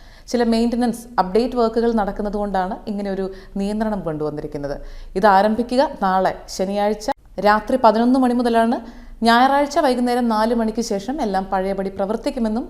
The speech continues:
ദുബായ് പോലീസും ദുബായ് ആർ ടി ഐയും അറിയിച്ചിരിക്കുന്നു. യു എയിൽ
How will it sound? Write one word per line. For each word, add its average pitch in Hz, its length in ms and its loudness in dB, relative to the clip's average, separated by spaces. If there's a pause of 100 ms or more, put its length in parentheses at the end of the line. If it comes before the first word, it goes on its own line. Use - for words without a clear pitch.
(120)
ദുബായ് 180 300 -4
പോലീസും 196 400 -4 (340)
ദുബായ് 208 260 0 (100)
ആർ 190 180 -8
ടി 240 160 -4
ഐയും 254 180 -2
അറിയിച്ചിരിക്കുന്നു. - 540 -12 (140)
യു 254 100 6
എയിൽ 294 140 4